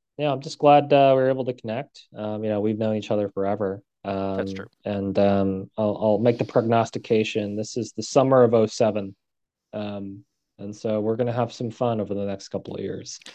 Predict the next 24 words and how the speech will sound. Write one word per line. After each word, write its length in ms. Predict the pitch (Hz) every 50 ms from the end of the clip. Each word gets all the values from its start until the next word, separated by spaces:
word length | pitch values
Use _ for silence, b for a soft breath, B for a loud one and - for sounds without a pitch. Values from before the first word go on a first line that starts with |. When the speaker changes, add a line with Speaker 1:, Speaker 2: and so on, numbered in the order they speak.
| B B B
Speaker 1:
So 320 | - 160 151 151 - 170
Speaker 2:
Yeah, 560 | 196 196 196 196 185 170 160 151 143 139 135
what's 220 | 135 135 143 - -
the 100 | - 147
old, 220 | 135 131 135 120 _
the 160 | - 127 127
old 140 | 120 123 113
joke, 280 | - 123 123 120 110
the 80 | - -
Chinese 360 | - - 123 117 110 107 -
proverb 440 | - - 107 104 104 113 113 104 107
about 280 | 104 98 - 104 101
"May 120 | 113 113 110
you 140 | 104 104 107
live 180 | 104 107 104 113
in 100 | 107 104
interesting 400 | 101 - - 101 - - - -
times"? 460 | - 107 104 104 110 123 - - -
Uh, 380 | 120 - - 110 107 107 104 104
yeah, 220 | 101 104 104 98 98
it's 140 | 92 -
gonna 180 | - - 104 98
be, 260 | 90 98 92 92 92
uh, 120 | 90 92